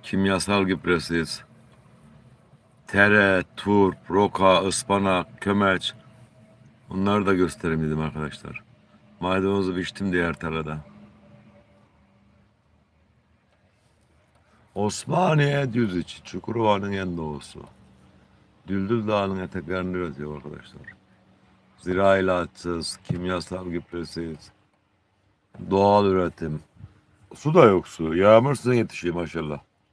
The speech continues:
Tere, kömeç, turp, ıspanak, roka. Bunlarda ilaç da yok, gübre de yok.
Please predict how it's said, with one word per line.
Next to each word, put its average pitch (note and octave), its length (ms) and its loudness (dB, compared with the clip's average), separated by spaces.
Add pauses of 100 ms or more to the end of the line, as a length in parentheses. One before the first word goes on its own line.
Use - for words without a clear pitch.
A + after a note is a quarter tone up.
(1400)
Tere, A2+ 520 4 (100)
kömeç, A2+ 640 2
turp, A2+ 480 2
ıspanak, A2+ 800 0
roka. A2 580 6 (720)
Bunlarda A2+ 560 0
ilaç B2+ 440 -2
da B2+ 100 4
yok, A2 300 2 (100)
gübre E2+ 440 -8
de D2 220 -10
yok. C2 160 -18